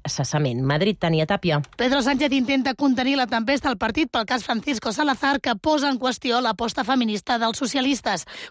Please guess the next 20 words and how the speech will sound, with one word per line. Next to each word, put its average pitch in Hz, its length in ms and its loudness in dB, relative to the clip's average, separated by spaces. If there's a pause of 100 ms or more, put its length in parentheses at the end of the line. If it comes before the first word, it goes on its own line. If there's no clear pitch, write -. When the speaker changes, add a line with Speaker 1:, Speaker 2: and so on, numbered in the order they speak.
Speaker 2:
Una 247 160 2
crisi 302 320 2
interna 311 480 2
que - 100 -4
se 226 140 -4
suma 320 320 4
a 302 80 2
la 226 80 0
pressió 208 320 -2
de 269 80 2
la 302 80 2
dreta 254 380 0 (260)
pels 190 240 -6
casos 240 320 0
de 202 160 -2
corrupció 285 540 2 (100)
i 269 160 -2
que 269 160 0
s'evidenciarà 247 640 0
dimecres 262 540 2